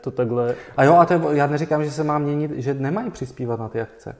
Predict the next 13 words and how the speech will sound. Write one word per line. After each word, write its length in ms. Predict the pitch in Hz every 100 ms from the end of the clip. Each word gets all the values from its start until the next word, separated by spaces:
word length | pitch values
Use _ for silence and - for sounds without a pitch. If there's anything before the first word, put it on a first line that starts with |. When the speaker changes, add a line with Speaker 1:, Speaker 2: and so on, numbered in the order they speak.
| _ _
Speaker 2:
pokud 240 | - 117 127
to 120 | 127
tak 160 | 123
bude. 240 | 117 117 113
Pokud 280 | - 127 175
bude 160 | 160
taková 360 | 160 147 156 135
dohoda, 580 | 104 101 110 110 107 123 - -
ale 120 | 120 120
musí 260 | 127 147
to 120 | 135
být 220 | 143 151 147
zjevný. 580 | 123 120 139 156 120